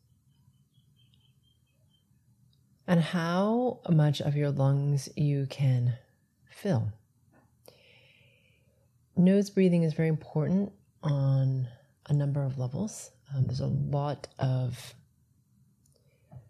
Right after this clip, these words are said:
uh, physical benefit to nose breathing versus mouth breathing that I'm not gonna get into. But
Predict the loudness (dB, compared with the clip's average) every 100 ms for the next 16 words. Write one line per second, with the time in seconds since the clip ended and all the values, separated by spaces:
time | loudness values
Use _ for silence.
0 | _ -8 -8 -8 0 2 4 2 2 2
1 | 0 -2 -6 _ _ _ _ _ _ -20
2 | -10 -4 0 0 0 -2 -8 -6 -4 -2
3 | 0 -2 -6 _ -20 -10 -2 -2 0 -6
4 | -6 -4 -2 -2 -4 -4 -2 -2 -2 -2
5 | -2 -4 -2 -2 -2 -2 -2 0 -2